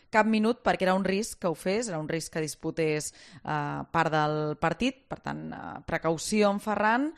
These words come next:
i els dos, en principi, doncs, ja sí que podran tenir minuts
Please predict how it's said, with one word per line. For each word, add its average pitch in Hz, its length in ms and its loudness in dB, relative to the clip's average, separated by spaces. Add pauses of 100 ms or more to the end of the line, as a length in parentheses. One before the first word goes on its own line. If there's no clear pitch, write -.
(340)
i 180 400 -4
els 156 220 -4
dos, 180 340 4
en 165 180 -4
principi, 156 480 -4
doncs, 156 400 -4
ja 170 180 4
sí 175 220 -4
que 180 140 2
podran 170 340 0
tenir 175 220 -2
minuts 175 420 -6